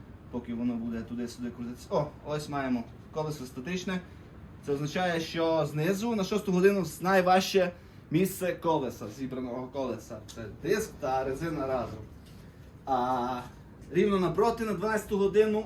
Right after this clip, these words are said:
у нас є найлегше місце колеса, котре треба підгрузити грузиком, вантажем.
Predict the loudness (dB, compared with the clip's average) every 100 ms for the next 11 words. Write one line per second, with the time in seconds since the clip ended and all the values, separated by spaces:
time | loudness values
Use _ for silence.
0 | -2 0 2 0 2 2 2 -2 2 2
1 | 0 -4 2 4 4 2 -4 -2 -2 -2
2 | -4 -8 -6 -2 -2 -2 -6 -14 -16 -20
3 | -20 -8 -4 2 4 4 2 2 0 -2
4 | 2 2 4 2 2 -2 -2 -4 -16 -20
5 | -20 -20 -20 -20 -20 -20 -20 -4 0 0
6 | -2 -6 -10 -10 -12 -10 -8 -8 -10